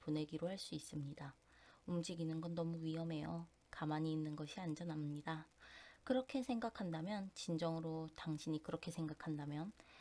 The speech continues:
기꺼이 모든 것을 그만두고서 이곳에 죽은 듯이 가만히 머무르기를 해도 좋습니다. 명심하세요. 언제든 당신이 이곳에 존재하는 그 어떤 순간에라도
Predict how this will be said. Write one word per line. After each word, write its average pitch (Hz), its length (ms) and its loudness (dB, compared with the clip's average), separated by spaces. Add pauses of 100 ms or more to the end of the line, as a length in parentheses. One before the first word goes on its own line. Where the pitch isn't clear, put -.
(320)
기꺼이 220 520 4
모든 170 320 4
것을 170 260 2
그만두고서 156 760 -2 (340)
이곳에 165 600 2
죽은 170 320 0
듯이 160 260 -4
가만히 151 420 0
머무르기를 156 640 4
해도 214 260 0
좋습니다. 147 720 -4 (600)
명심하세요. 160 920 0 (200)
언제든 185 680 2
당신이 165 500 2
이곳에 156 300 0
존재하는 151 560 0
그 - 180 0
어떤 165 400 2
순간에라도 165 840 -2